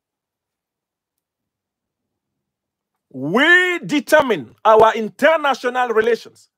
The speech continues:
following our own interest and not your own. This is the position. Mandela disait ainsi, l'une des erreurs les plus,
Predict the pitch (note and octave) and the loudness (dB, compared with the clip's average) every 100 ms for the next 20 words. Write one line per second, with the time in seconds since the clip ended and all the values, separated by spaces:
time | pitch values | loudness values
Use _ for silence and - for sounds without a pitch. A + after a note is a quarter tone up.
0 | _ _ _ - D4 D4 D4 D4+ C#4+ - | _ _ _ -4 0 0 0 -6 -6 0
1 | A3 A3+ G#3 _ D#4+ F#4+ A#3 - G#3+ F3+ | 2 2 0 _ 2 2 0 -8 -14 -14
2 | A#2 - _ _ _ - F#3 G3 B3 E3+ | -18 -20 _ _ _ -10 -8 -8 -10 -10
3 | D3+ - G#3+ - _ _ _ _ _ _ | -16 -10 -12 -12 _ _ _ _ _ _
4 | _ _ _ _ _ A2+ G#2 C#4 - - | _ _ _ _ _ _ -6 -6 -6 -8
5 | A#3 C3+ D3 C#3 A#2+ D3+ - _ _ _ | -8 -6 -8 -8 -10 -14 -18 _ _ _
6 | _ _ _ _ _ _ _ _ _ _ | _ _ _ _ _ _ _ _ _ _
7 | _ _ _ _ _ _ _ - C3 D3 | _ _ _ _ _ _ _ -12 -8 -2
8 | F3 G#3 F#3 F3+ G#3 F#3+ D#3+ A3+ C4 D4 | 2 0 0 0 2 2 -4 -8 -8 -12
9 | _ _ _ _ _ _ A#2+ G3+ G#3 F#3 | _ _ _ _ _ _ -4 -2 -2 -4
10 | F3 G3 A3 A3 F#3 C3+ - _ _ _ | 0 4 4 4 2 -2 -10 _ _ _
11 | _ _ _ _ _ _ - D3+ F#3+ D#3 | _ _ _ _ _ _ -8 -4 -4 -4
12 | A3 A#3 A3+ G#3 F3+ D3 A2+ | -4 -2 0 -2 -2 -4 -6